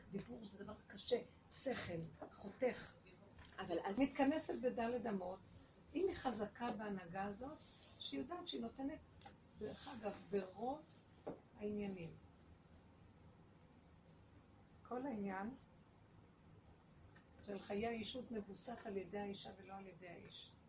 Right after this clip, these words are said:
Speaker 1: למרות יש מה שנקרא עונות של גברים, האישה היא המנחה של העונה. "שארה כסותה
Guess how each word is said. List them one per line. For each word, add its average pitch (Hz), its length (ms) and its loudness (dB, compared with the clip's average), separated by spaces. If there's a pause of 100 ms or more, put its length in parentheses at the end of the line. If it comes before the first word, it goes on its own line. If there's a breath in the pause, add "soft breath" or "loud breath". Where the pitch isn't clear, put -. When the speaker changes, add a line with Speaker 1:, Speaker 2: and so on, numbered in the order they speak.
(260 loud breath)
Speaker 1:
למרות 220 320 2
יש 247 180 2
מה 240 80 -6
שנקרא 208 360 0
עונות 202 580 2 (120)
של 185 200 -6 (220)
גברים, 180 420 -4 (720)
האישה 202 340 2
היא 240 280 2
המנחה 208 460 0
של 196 220 -4
העונה. 170 420 4 (1400)
"שארה 202 580 4
כסותה - 480 0